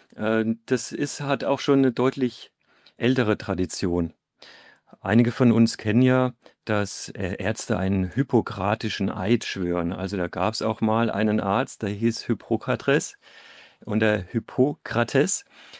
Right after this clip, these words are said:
der hat vor, ähm, zweitausendvierhundert Jahren, hat er schon erkannt, ähm, was Bewegung bewirkt. Und nicht nur, was Bewegung bewirkt, sondern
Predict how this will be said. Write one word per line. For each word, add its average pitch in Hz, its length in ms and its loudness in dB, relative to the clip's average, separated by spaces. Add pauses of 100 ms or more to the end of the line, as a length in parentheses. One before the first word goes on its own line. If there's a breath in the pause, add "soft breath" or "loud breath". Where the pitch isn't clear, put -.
(200 loud breath)
der 107 180 2
hat 107 200 -2
vor, 101 680 -2 (280)
ähm, 98 280 -8
zweitausendvierhundert 107 1160 -2
Jahren, 101 460 -2 (460 loud breath)
hat 104 220 -4
er 113 80 2
schon 107 380 2
erkannt, 101 760 -2 (560 soft breath)
ähm, 104 320 -2 (140)
was 92 400 -6
Bewegung 120 520 0
bewirkt. 127 600 0 (260 soft breath)
Und 104 120 -2
nicht 139 140 0
nur, 147 140 4
was 120 180 0
Bewegung 156 520 0
bewirkt, 139 480 0
sondern 127 480 2